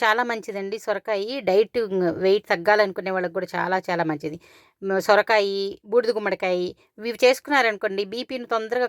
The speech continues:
కంట్రోల్కి వస్తది, అలాగే వెయిట్ లాస్ కూడా ఈజీగా అయిపోతది. దీంతో చేసుకుంటున్నాను చూడండి. ముందుగా సొరకాయ, ఇగో పైన ముక్క పెట్టాను, ఇది పైన కొంచెం ప్రెస్ చేస్తే ఇలా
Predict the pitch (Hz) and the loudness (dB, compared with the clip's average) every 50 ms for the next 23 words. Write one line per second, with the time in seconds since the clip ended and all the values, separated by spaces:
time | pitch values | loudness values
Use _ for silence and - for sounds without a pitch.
0 | - 226 214 196 233 240 226 214 - 214 202 - 226 233 285 311 269 226 226 220 | 0 -2 -2 0 0 0 0 2 2 0 0 0 0 0 2 2 2 2 2 2
1 | 226 208 196 202 220 220 - - 240 202 - - 226 220 214 202 196 208 214 190 | 2 2 2 0 0 0 -2 -2 -4 -4 -2 -2 -2 0 0 -2 -4 -6 -8 -6
2 | 208 233 202 196 175 156 147 - 151 143 - 147 139 - _ _ _ _ _ _ | -4 -2 0 2 2 2 0 -2 -6 -6 -8 -10 -12 -12 _ _ _ _ _ _
3 | _ _ _ _ _ - 214 233 226 - 240 214 - 208 196 - - 202 180 175 | _ _ _ _ _ -4 -2 -2 2 4 4 4 4 2 0 0 -2 -4 -2 0
4 | 185 175 170 - 185 170 160 156 160 156 _ _ _ _ - 208 214 214 220 254 | 0 0 0 0 0 0 0 -2 -4 -6 _ _ _ _ -10 -6 -4 -2 2 2
5 | 302 339 359 - _ _ _ - - 220 202 - 214 196 185 196 190 - 220 214 | 4 2 2 0 _ _ _ -2 0 2 2 4 4 4 4 4 2 2 2 0
6 | 220 220 220 208 202 202 - - 247 247 226 208 - - 180 175 180 226 302 381 | 0 0 0 0 -2 -4 -4 -2 -2 -2 -2 -4 -4 -4 -4 -4 -4 -4 -8 -10
7 | - _ _ _ _ _ - 247 254 - - 240 247 254 247 254 240 220 - - | -10 _ _ _ _ _ -6 -4 -2 0 2 2 0 0 -2 -2 -4 -4 -4 -6
8 | 247 233 202 226 226 208 - - 247 240 - - - 359 440 - _ _ - 226 | -6 -4 -2 -2 -4 -4 -4 -4 -4 -4 -4 -4 -4 -4 -4 -6 _ _ -2 2
9 | 233 226 226 | 4 4 4